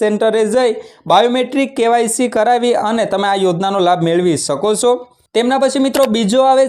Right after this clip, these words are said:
છે કે ફાર્મર રજિસ્ટ્રી અથવા તો ખેડૂત નોંધણી ફરજિયાત. મિત્રો,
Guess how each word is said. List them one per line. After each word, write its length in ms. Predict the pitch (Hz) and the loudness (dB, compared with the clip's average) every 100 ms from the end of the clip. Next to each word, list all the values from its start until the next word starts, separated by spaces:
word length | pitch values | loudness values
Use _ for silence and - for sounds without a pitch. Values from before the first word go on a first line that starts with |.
| 214 | 0
છે 100 | 165 | -4
કે 180 | 127 165 190 | -2 -4 0
ફાર્મર 300 | 202 247 214 | 0 2 0
રજિસ્ટ્રી 440 | 226 247 240 254 269 208 | 0 -2 -2 -2 0 0
અથવા 300 | 220 240 262 254 | -2 2 0 0
તો 80 | 180 170 | -6 -2
ખેડૂત 340 | 214 233 233 220 | -2 0 0 0
નોંધણી 380 | 220 220 247 226 - | 0 0 0 -4 -2
ફરજિયાત. 560 | 165 190 180 226 247 - _ _ - | -2 -2 -2 -2 -2 -6 _ _ -6
મિત્રો, 300 | 233 247 247 | -4 0 0